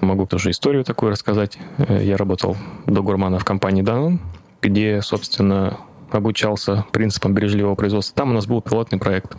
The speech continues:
на линии детского питания. Мы заходили туда с пять эс. И на, вот, на этапе чистки были приглашены на эту работу все руководители предприятия, начиная с директора завода.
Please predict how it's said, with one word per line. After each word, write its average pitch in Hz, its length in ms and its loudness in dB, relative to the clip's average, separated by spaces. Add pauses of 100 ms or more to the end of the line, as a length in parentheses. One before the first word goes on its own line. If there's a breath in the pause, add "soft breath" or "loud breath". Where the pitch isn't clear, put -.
(120)
на 104 120 2
линии 104 220 2
детского 101 340 0
питания. 127 640 0
Мы 107 140 2
заходили 104 400 0
туда 104 180 2
с - 80 -6
пять 104 220 -2
эс. - 260 -4 (360)
И 107 380 2
на, 107 160 2
вот, 101 200 -2
на 104 320 2
этапе 104 400 0
чистки 131 480 -2 (580 loud breath)
были 120 240 2
приглашены 117 760 0 (100)
на 113 160 2
эту - 120 -4
работу 165 840 0
все 131 420 0 (300)
руководители 107 580 0
предприятия, 120 500 0
начиная 110 280 2
с 104 40 0
директора 104 400 0
завода. 101 420 0